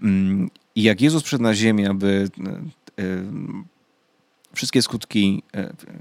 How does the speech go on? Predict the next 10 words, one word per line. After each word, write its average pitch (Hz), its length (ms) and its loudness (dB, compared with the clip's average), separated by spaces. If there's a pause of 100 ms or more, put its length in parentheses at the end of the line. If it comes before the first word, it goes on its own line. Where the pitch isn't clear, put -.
(120)
aby 107 120 0
cały 131 220 2
grzech 107 280 0
i 104 40 -2
wszystkie - 260 -8
skutki - 340 -6
tego 98 200 2
grzechu, 95 440 0 (460)
em, 92 420 0 (280)
e, 90 100 -10